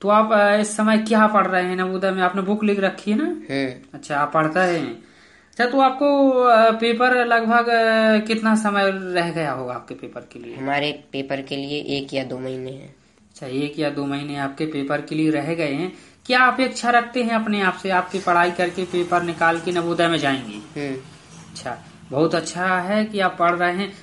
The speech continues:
Speaker 1: और पढ़ने के साथ साथ और क्या करते हैं आप?
Speaker 2: हम पढ़ने के साथ साथ कुछ घर का काम भी करते हैं।
Speaker 1: हाँ, यो।
Speaker 2: हम्म।
Speaker 1: अच्छा, क्या योग वगैरह भी करते हैं
Speaker 2: हाँ,
Speaker 1: आप?
Speaker 2: योग वगैरह भी करते हैं।
Speaker 1: अच्छा, योगा करते हैं आप, अच्छा है, पढ़ते हैं,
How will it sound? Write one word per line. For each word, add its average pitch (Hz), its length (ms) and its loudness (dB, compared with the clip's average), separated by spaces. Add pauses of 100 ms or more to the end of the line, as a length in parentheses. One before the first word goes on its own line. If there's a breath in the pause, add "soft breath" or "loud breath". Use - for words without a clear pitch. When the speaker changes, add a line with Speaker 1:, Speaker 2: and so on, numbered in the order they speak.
(120)
Speaker 1:
और 226 180 6
पढ़ने 220 300 4
के 240 80 0
साथ 220 200 2
साथ 226 280 0
और 220 220 4
क्या 202 680 4
करते 156 360 -2
हैं 120 160 -10
आप? 113 160 -14 (360)
Speaker 2:
हम 135 120 -8
पढ़ने 139 380 -4
के 139 120 -12
साथ 135 220 -6
साथ 135 420 -10
कुछ 135 360 -10 (160)
घर 131 140 -2
का 135 140 -4
काम 143 440 -4
भी 156 80 -4
करते 147 300 -4
हैं। 139 320 -8 (200)
Speaker 1:
हाँ, 131 280 -18
यो। 123 340 -18 (760)
Speaker 2:
हम्म। 135 140 -12 (240)
Speaker 1:
अच्छा, 131 360 -10
क्या 175 280 -2
योग 202 400 2
वगैरह 294 320 4
भी 285 160 -2
करते 214 260 -2
हैं 135 60 0
Speaker 2:
हाँ, 139 100 2
Speaker 1:
आप? 139 140 0
Speaker 2:
योग 143 120 0
वगैरह 135 440 -2
भी 135 120 -8
करते 131 320 -10
हैं। 131 80 -14
Speaker 1:
अच्छा, 135 200 -8
योगा 151 500 2
करते 165 360 -4
हैं 160 200 -4
आप, 156 160 -4
अच्छा 156 320 -8
है, 165 160 -4
पढ़ते 156 500 -2
हैं, 160 280 -6